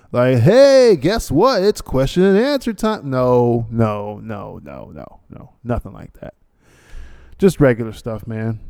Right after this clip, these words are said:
I don't know what you wanna know. Ask me about the military, but psh, at this point, you can just search it on Google, really, in all honesty. Um, yeah, if you have any questions, hit me up at the garage cast at yahoo dot com.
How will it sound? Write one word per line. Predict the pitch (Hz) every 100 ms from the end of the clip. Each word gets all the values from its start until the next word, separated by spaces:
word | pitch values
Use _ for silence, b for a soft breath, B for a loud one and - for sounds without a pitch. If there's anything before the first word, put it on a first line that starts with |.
| -
I | 117
don't | 110
know | 107
what | 113
you | 117
wanna | 110
know. | 110 107 110 - - - - -
Ask | 113 113
me |
about | 110 107
the | 110
military, | 117 117 - 117 113
but | 104 107 -
psh, | - - -
at | 107
this | 113 -
point, | 117 107
you | 107
can | 104
just | 110 -
search | 110 107
it | 110
on | 107 104
Google, | 113 113 110 107 - - _ _ _
really, | 117 117 113 104
in | 117
all | 113 110
honesty. | 117 120 - 120 - b b b b b b
Um, | 131 127 127 123 120 - _ _ _ - _
yeah, | 139 147 147
if | 139
you | 175
have |
any | 180
questions, | 147 165 160 165 160 - - - _
hit | 147
me | 147 139
up | 151 - _
at | 127 127 123 120 117
the | 123 127 120 117 120
garage | 117 117 120 117 117
cast | - 120 120 117 -
at | 113 107 -
yahoo | 113 117 117 117
dot | 117 -
com. | - 127 135 151